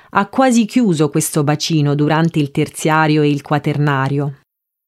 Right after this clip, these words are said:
I margini continentali sono stati sede di un'abbondante sedimentazione di carbonato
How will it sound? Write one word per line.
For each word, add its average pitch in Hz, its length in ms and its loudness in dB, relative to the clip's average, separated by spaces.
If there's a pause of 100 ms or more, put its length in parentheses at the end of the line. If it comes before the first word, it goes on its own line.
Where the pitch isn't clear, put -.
(260)
I 220 120 4
margini 214 500 4
continentali 185 960 2
sono 190 260 0
stati 214 400 0
sede 214 400 2
di 170 100 0
un'abbondante 175 920 2
sedimentazione 170 1120 0
di 165 100 2
carbonato 160 840 0